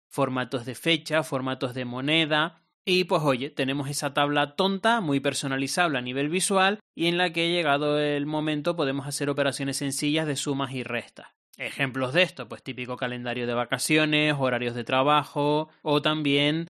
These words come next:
planificación de tareas de una obra, que al final no dejan de ser unas celdas de colores con unas fechas que se restan y se suman, o incluso, pues, un presupuesto doméstico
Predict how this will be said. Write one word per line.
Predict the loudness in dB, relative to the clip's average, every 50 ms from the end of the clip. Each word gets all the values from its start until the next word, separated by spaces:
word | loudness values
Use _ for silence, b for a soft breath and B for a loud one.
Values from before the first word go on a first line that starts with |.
| _ -2
planificación | 0 0 0 0 -2 -4 -4 -4 -4 -2 -2 0 -2 0
de | 0
tareas | 0 0 2 2 2 0 0
de | -4
una | -6 -4 0 2 4
obra, | 4 4 4 2 0 -2 -4 _ _ _ _
que | -10 -8 -8
al | -8
final | -8 -8 -6 -4 -4 -2 -2
no | -2 -2
dejan | -2 -2 -2 -4 -6 -6
de | -6 -6
ser | -4 -4 -4 -4
unas | -4 -4 -4 -4
celdas | -4 -4 -4 -4 -4 -6
de | -6 -4
colores | -2 0 2 2 2 2 0 -4
con | -6 -10 -10
unas | -8 -6 -8 -8 -6
fechas | -2 0 0 0 0 -2 -4 -4
que | -6
se | -10 -8 -6
restan | -4 -4 -4 -4 -4 -8 -10 -10
y | -10
se | -10 -8 -8
suman, | -4 -4 -2 -2 -2 -2 0 -2 -2 -4 -6 _ _ 0
o | 2 4 4 4
incluso, | 4 0 -2 -2 0 0 0 0 0 0 0 0 0
pues, | 0 -2 -2
un | -2 -4
presupuesto | -2 -2 -2 -2 -2 -2 -2 -2 -4 -4 -6 -6 -4
doméstico | -4 -2 -2 -2 -2 -2 -4 -8 -10 -6 -4 -6 -6 -6 -8